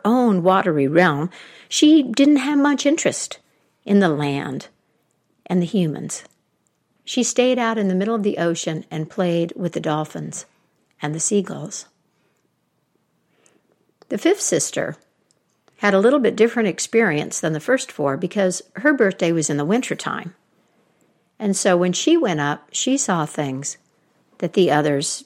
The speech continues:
did not. The ocean had turned quite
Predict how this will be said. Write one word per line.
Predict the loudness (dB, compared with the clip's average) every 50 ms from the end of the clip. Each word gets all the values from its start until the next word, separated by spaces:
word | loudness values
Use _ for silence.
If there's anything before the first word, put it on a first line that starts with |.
| -4
did | -2 -2 0 0
not. | 0 -2 -2 -4 -8 -16 -18 -20 _ _ _ _ _ _ _ _ _ _ _ _ _ -4
The | -4 -2 2
ocean | 4 6 6 6 4 2 -2 -2 -2 -2 -4
had | -2 -2 -2 -2 -2
turned | -2 -2 0 0 0 0 -2 -6
quite | -10 -6 -4 -2 0 0 -2 -4